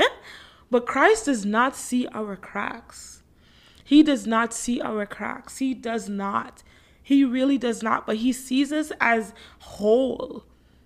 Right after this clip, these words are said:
That's how Christ sees us, right? He, he sees us, he sees us through how he thought of us. That's how Christ sees us. And so it's,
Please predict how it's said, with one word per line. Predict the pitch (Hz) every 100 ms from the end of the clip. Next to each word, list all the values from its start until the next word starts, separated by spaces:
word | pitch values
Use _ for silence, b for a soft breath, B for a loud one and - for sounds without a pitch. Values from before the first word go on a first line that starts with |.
| -
That's | 240 -
how | 302 269
Christ | - 240 226 -
sees | 233 240 208
us, | 233 -
right? | 226 240 B B B
He, | - 311 330 B
he | B 311 330
sees | 330 - 302 311
us, | 320 311 - B -
he | 262 262 302
sees | 302 - 294 302
us | 302 -
through | 285 269
how | 233 226 226 226 226 B B
he | - 285
thought | - - 208 208
of | 233 190
us. | - - - - - _ _ _ - - _ _ -
That's | 233 254
how | - 240
Christ | 226 - 214 202
sees | - 240 240 -
us. | - - - b b b _ _ _ _ _ 269
And | 262
so | 240 247
it's, | 254